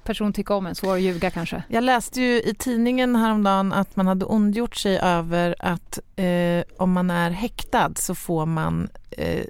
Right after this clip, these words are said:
Speaker 2: cigaretter och snus.
Speaker 1: Mm.
Speaker 2: Och det där tyckte folk var så otroligt provocerande, att man skulle ge dem det gratis då och liksom på något sätt tillåta att de skulle få röka och snusa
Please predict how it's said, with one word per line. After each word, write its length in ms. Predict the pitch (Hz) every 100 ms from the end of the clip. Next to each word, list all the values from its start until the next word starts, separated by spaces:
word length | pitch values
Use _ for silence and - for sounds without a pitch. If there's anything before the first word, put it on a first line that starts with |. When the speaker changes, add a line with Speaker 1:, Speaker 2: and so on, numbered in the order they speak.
| -
Speaker 2:
cigaretter 680 | - 202 185 214 - - -
och 300 | - - - - -
snus. 720 | - 311 330 - - - - 233
Speaker 1:
Mm. 320 | 226 240 285 - - - - - - -
Speaker 2:
Och 100 | -
det 80 | 240
där 160 | 247 262
tyckte 360 | - 254 -
folk 280 | 202 208 196
var 80 | 202
så 140 | - -
otroligt 1000 | - 320 - - 226 262 330 233 156 147
provocerande, 800 | - 151 143 - 151 - - - - - - - -
att 380 | 190 - - -
man 180 | 180
skulle 500 | 165 - 160 160 156 147 - - -
ge 300 | 180 196 170
dem 300 | 156 156 160
det 200 | 151 202
gratis 720 | 185 185 175 170 - - - -
då 180 | - - - -
och 120 | - 185
liksom 340 | 165 175 196
på 160 | - 180
något 100 | 160
sätt 160 | 170
tillåta 580 | - 196 170 175 - 151
att 120 | 143
de 120 | 160
skulle 240 | 151 156 143
få 180 | - 160
röka 340 | 165 - 160
och 80 | -
snusa 480 | - 165 - -